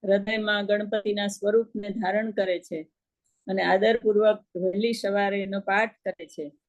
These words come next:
ત્યારે એ ભક્તને આરોગ્ય, શુદ્ધ જીવન, દોષ રહિત અને ધન ધાન્ય સુખ સમૃદ્ધિની સાથે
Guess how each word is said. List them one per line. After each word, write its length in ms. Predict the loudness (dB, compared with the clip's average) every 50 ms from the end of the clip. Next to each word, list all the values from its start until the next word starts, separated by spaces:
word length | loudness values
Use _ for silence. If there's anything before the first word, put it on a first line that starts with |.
| _ _ _ _ _ _ _ _ _ _ _ _ _ _ _ _ _ _ _
ત્યારે 320 | 0 2 4 4 4 4 4 2 0 -2 -4 _ -2
એ 40 | -2 0 2
ભક્તને 520 | 0 0 -2 -2 _ 0 0 0 0 -4 -4 -4 -6 -8 _ _ _ _ _ _ 0
આરોગ્ય, 600 | 0 2 2 2 0 -2 -2 -2 0 2 4 4 2 0 -4 -10 _ _ _ _ _ _ _ _ _ _ _ _ _ _ _ _
શુદ્ધ 340 | -8 -6 -6 -6 -4 -2 -2 -2 -2 -2
જીવન, 320 | -4 -4 0 0 0 0 0 -4 -12 -16 -20 _ _ _ _ _
દોષ 280 | -4 0 0 0 0 -2 2 2
રહિત 320 | 2 4 4 4 2 2 0 _ _ _ _ _ _ _ _ _ _ _ _ _ _ _ _ _ _ _ _ _ _ _ _ _ -2
અને 240 | 0 2 2 2 2 2 0 -2 -10 -6
ધન 180 | -4 -2 0 0 0 0 0
ધાન્ય 360 | -2 -2 -2 -2 -2 -2 -4 -4 -2
સુખ 180 | -4 -4 -4 -4 -4 -4
સમૃદ્ધિની 720 | -2 -2 0 2 2 2 2 0 -2 -2 -2 -4 -6 -2 2
સાથે 360 | 4 4 2 2 0 0 0